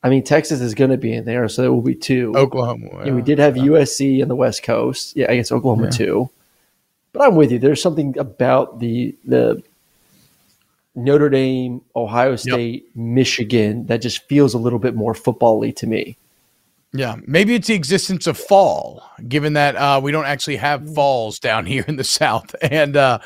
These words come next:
Speaker 2: falls and, like, classic college football seem to go hand in hand. Uh, <laughs> uh, okay, last one, and then we'll get to the show. Greg Hendricks, "Hey, Aaron, to piggyback off Kansas City question, what's a good restaurant in Athens that is not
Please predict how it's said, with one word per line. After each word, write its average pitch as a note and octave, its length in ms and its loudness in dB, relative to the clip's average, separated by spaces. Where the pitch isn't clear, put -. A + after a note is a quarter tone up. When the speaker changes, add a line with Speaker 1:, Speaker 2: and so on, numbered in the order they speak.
Speaker 2:
falls E3 500 -2
and, D3 140 -8
like, A#2+ 200 -8
classic D3 520 -4
college B2+ 320 -4
football A#2 380 -6
seem A#2+ 260 -4
to A2+ 80 -2
go G#2+ 300 2
hand B2 320 -4
in G#2 120 -6
hand. G2+ 440 -6
Uh, D#3 540 -2
<laughs> A#3 100 2
uh, F3 720 4
okay, F3+ 200 2
last E3 300 0
one, D3 260 0
and C#3+ 140 -4
then C#3+ 100 -2
we'll C#3 100 -2
get C3+ 140 -2
to C3 60 -6
the A#2+ 60 -4
show. A2 220 -6
Greg D3+ 200 0
Hendricks, A#2+ 340 -6
"Hey, D3+ 160 2
Aaron, D3 220 2
to B2 60 -6
piggyback C#3+ 380 0
off C3+ 160 2
Kansas C3+ 280 -2
City C3+ 160 -2
question, B2+ 320 -2
what's C3+ 140 -4
a B2+ 40 -8
good C#3 120 0
restaurant B2+ 380 -2
in A2+ 100 -6
Athens A#2+ 580 -4
that A#2+ 120 -6
is A2 180 -12
not D3 580 0